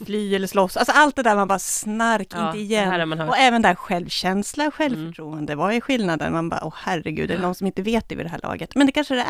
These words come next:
Speaker 1: är. Men
Speaker 2: Ja.
Speaker 1: det är ju väldigt mycket s-, liksom, man har hört det förr. Är man det minsta intresserad av det här så har man hört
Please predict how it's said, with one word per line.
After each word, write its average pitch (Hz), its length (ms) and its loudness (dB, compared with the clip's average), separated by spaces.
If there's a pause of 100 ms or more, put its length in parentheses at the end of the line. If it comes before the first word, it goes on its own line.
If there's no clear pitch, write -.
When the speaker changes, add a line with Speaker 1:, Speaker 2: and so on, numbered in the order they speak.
Speaker 1:
är. 139 220 -2 (340)
Men 196 100 -2
Speaker 2:
Ja. 170 60 2
Speaker 1:
det 277 60 4
är 277 60 4
ju 269 80 2
väldigt 262 340 4
mycket 202 460 2
s-, - 160 -14 (180)
liksom, 185 340 -2 (1080)
man 240 180 2
har 269 80 4
hört 220 220 2
det 220 60 -4
förr. 196 240 2
Är 233 120 6
man 247 160 6
det 254 60 6
minsta 277 340 8
intresserad 226 520 0
av 160 100 0
det 160 60 -4
här 175 140 -4
så 185 120 -8
har 180 60 -2
man 180 120 -2
hört 175 400 -6